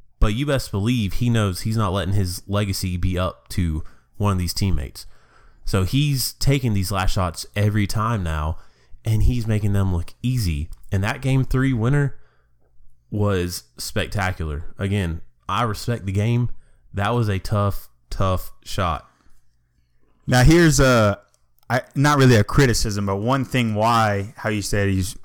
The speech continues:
Speaker 2: so clutch, right? You know, both those game winners, the game was tied. So if you miss the shot, you go into overtime. Now, I've always said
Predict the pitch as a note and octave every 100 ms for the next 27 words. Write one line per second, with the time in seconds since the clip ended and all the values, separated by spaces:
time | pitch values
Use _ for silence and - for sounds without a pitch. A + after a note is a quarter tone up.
0 | - - G2+ G2 G#2+ F2 - F#2 F2 -
1 | _ _ _ _ _ _ _ _ _ _
2 | _ _ - C3+ B2 A2 E3 F#3+ F3+ C#3
3 | D#3 D3 C3 D#3 F3 F3 - - - A2+
4 | A2+ A2+ G2 - G#2+ F#2+ - - - _
5 | _ _ _ _ _ - C#3+ A#2+ D3 A#3+
6 | - D#3+ - D3 B2+ B2+ - _ _ -
7 | B2 A#2 G2+ A2 A2 F#2 E2+ E2 _ _
8 | - - - - _ - - - A#2+ C#3+
9 | D#3+ C#3+ D#3+ D#3 B2+ - A#2+ A2 G#2